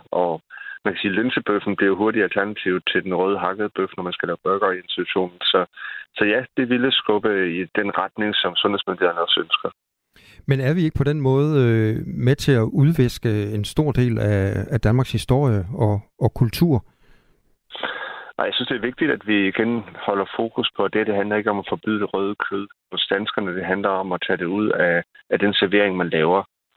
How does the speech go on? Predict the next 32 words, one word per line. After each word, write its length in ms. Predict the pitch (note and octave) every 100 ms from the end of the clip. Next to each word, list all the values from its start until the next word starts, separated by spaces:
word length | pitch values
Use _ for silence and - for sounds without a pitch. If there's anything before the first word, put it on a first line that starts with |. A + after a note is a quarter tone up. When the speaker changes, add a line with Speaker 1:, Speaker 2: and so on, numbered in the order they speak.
| - - -
Speaker 1:
ude 160 | G2
i 20 | F2+
institutionerne. 760 | F2 F2+ F2 F#2 G2 F2+ E2+ - - - - - _ _ _ -
Børnene 360 | G#2+ A#2 A2 F#2
og 80 | F2+
de 80 |
voksne 300 | F#2 G#2 -
kan 140 | G2+ F2+
jo 60 |
stadigvæk 400 | E2+ G2+ G2+ G2+ - - - -
spise 280 | - G2+ -
alt 180 | F#2+ F#2+
det 140 | G2
røde 200 | G2 G2+
kød, 240 | - G2
de 200 | G2 G2 E2+ E2+ E2+ D#2 -
har 260 | E2 D#2+ D#2+
råd 300 | - G#2+ G2+
til 200 | - F2+
og 60 |
samvittighed 500 | F2 F2+ G2 G#2+ F#2
til 280 | - G2 F#2+ _ _ -
i 80 | G2
deres 280 | F#2 E2+ - -
fritid, 400 | G#2 F#2+ G2+ F2
og 160 | E2+ E2+
det 40 |
vil 80 | F2
sige, 180 | - F#2
at 60 |
vi 60 | E2
har 260 | E2 D#2+